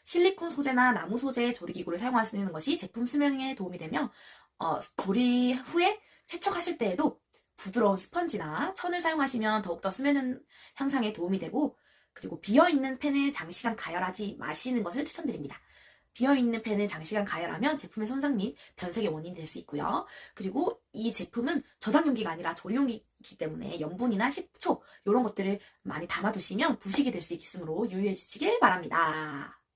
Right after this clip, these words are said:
이렇게 저 같은 요리 초보도 너무 쉽고 간편하게 조리할 수 있고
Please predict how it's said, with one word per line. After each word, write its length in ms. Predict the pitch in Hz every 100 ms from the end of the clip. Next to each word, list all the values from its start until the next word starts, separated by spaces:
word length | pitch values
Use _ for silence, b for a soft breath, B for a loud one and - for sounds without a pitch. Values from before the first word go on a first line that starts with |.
| -
이렇게 260 | - 160
저 140 | 185 180
같은 280 | 214 240 170
요리 220 | 170 226
초보도 520 | 302 294 302 349 - _
너무 340 | 202 208 262 403
쉽고 280 | - 311 285
간편하게 520 | 180 240 220 185 185
조리할 300 | 190 208 196
수 120 | 160
있고 460 | 156 - 269 -